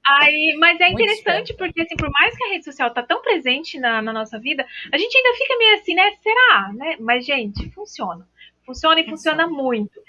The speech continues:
Speaker 1: E aí, o mais legal foi que ela ainda completou a frase, né? Eu, eu pesquisei, te achei, vi que você tinha um Instagram, fui lá olhar, gostei do seu serviço e entrei em contato, porque daí tem o telefone, obviamente, né?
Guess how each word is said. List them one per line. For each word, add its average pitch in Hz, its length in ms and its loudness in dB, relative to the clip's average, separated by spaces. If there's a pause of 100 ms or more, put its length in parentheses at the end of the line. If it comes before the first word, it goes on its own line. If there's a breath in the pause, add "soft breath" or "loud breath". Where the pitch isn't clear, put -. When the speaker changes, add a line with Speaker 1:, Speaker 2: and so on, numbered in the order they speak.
(260 loud breath)
Speaker 1:
E 277 80 4
aí, 285 140 6
o 294 60 0
mais 311 160 6
legal 294 280 4
foi 302 140 -2
que 311 60 0
ela 277 140 4
ainda 277 240 0
completou 277 420 -6
a 339 80 -2
frase, 233 280 -4
né? 269 200 2
Eu, 285 300 0
eu 269 100 2
pesquisei, 330 540 0
te 381 120 -4
achei, 339 320 0
vi 320 120 -4
que - 60 -20
você 285 340 -6
tinha 269 240 -10
um 254 60 -12
Instagram, 277 500 -4
fui 320 100 -8
lá 277 140 4
olhar, 277 360 4 (440 loud breath)
gostei 311 360 4
do 349 100 -4
seu 349 180 4
serviço 349 500 0
e 427 160 2
entrei 427 180 0
em 415 60 -6
contato, 427 360 0
porque - 140 -16
daí 202 160 -4
tem 214 240 -10
o - 60 -20
telefone, 269 640 -2
obviamente, 240 580 -8
né? 320 120 -6